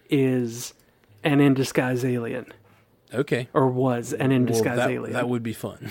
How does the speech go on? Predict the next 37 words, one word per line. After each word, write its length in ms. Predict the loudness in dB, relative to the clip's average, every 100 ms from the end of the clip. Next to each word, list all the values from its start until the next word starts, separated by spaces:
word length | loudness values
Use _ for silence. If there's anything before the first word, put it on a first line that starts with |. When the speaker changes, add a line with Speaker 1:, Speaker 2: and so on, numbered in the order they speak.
| -10
Speaker 2:
<laughs> 80 |
That 180 | -6 -2 -2
would 200 | -4 -8
for 140 | -10
sure 200 | -6 4
Speaker 1:
Wouldn't 380 | 6 6 2 0
Speaker 2:
be 60 | -6
fun. 80 | -6 -20 -20 -12
Speaker 1:
it? 40 | -2
Speaker 2:
Um, 440 | 0 0 -2 -6 -12 _ _ _ _ _ _ _ _ -8
yeah. 280 | -6 -6 -8 -20 -20 -20 -10
<laughs> 1300 | -6 -6 -4 -4 -4 _ -20 -20 -20 -20 -20 _ _
Cool. 280 | 6 6 4 _ _ _ _ -4
Um, 420 | 0 2 0 -4 _ _ _ _ _ _
well, 260 | 2 4 4
uh, 260 | 2 0 -4
well, 120 | -8 -2
let's, 320 | -2 -2 0
let's 220 | 0 2
get 140 | 0 0
to 60 |
some 140 | -2 -2
feedback. 400 | -2 -4 -8 -16 -20 -20 -20 -20 -20 -20 -2 0
Speaker 1:
Okay. 400 | 4 2 2 -8 _ _ -20 -20 -18 -18 -2
Let's 300 | 4 4 4
see 160 | 2 4
what 120 | 4
we 80 | 2
got. 280 | 0 -4 -2
So 120 | 2
Mark 220 | 4 4
Amargo 340 | 4 4 4 6
said 200 | 6 4
on 120 | 2
Twitter, 380 | 4 4 4 -2 -10 -20 -20 -20 -20 -20 -20 -10 4
"Love 240 | 6 6
it. 140 | 4